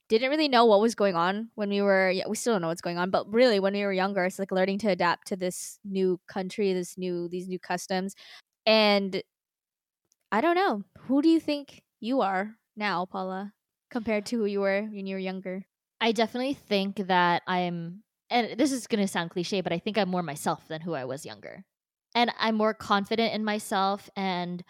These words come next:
Speaker 2: I'm more sure about the decisions that I'm making. Something that was important to me, too, is that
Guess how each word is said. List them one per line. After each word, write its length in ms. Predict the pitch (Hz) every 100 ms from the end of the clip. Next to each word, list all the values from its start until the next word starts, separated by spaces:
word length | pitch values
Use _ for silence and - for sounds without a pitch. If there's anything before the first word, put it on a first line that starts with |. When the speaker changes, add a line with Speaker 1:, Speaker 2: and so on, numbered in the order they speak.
| - -
Speaker 2:
I'm 140 | 208 214
more 220 | 208 214
sure 580 | 202 - 220 196 196 208
about 540 | 190 190 180 180 180 -
the 80 | 190
decisions 600 | 175 - 175 180 190 190
that 100 | 208
I'm 140 | 202
making. 640 | 202 208 202 226 233 233 254 _ _ - - - _ _ _
Something 380 | - 262 285 269
that 160 | 254 -
was 140 | 226
important 380 | 220 - 214 202
to 80 | 220
me, 140 | 190
too, 400 | - - 226 196
is 200 | - 185
that 420 | 180 175 170 165